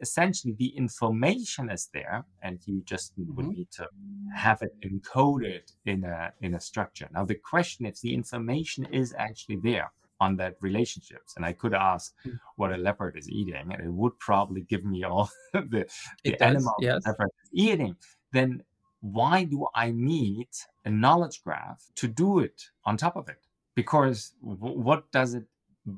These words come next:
Speaker 1: bring to the world if the large language model already has it?
Speaker 2: Two things. It brings reliability. Okay. We started off the conversation by noting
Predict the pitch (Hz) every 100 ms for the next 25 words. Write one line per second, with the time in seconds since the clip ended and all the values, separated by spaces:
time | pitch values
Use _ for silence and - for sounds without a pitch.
0 | - 120 165 196 170 - 117 101 85 85
1 | 76 95 123 - _ - 113 - 110 98
2 | 95 - 90 90 90 92 87 87 - 95
3 | 95 101 98 160 - - - - 180 175
4 | 123 - - - - - - - - -
5 | 135 131 131 127 123 113 - _ _ _
6 | - 120 117 117 113 - 107 127 196 269
7 | - - _ 123 131 175 247 131 127 -
8 | 143 131 131 147 151 147 135 131 131 131
9 | - 139 131 120 123 120 139 143 139 135
10 | 127